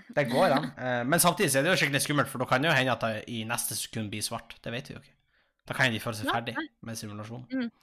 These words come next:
Speaker 2: Ja.
Speaker 1: Eh, så vi vet
Speaker 2: Ja,
Speaker 1: ikke.
Speaker 2: men jeg er litt på den at, eh, hvis det her skulle ha vært en simulasjon,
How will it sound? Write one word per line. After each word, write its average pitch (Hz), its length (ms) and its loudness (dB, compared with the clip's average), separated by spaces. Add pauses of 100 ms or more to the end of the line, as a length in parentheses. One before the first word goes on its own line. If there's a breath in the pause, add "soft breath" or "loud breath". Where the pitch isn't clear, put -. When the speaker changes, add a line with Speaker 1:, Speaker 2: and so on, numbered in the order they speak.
(560 loud breath)
Speaker 2:
Ja. 240 80 -2
Speaker 1:
Eh, 101 800 -6
så - 80 -6
vi 156 80 -2
vet 170 160 2
Speaker 2:
Ja, - 60 -12
Speaker 1:
ikke. 254 100 2
Speaker 2:
men 277 100 2
jeg 262 80 4
er 339 140 0
litt 427 220 -14
på 254 80 -10
den 269 200 -2
at, 214 300 -8
eh, 202 160 -4
hvis 214 320 -6
det 208 120 -8
her 208 120 0
skulle 190 240 -8
ha 196 80 -2
vært - 100 -18
en 196 80 -12
simulasjon, 196 680 -6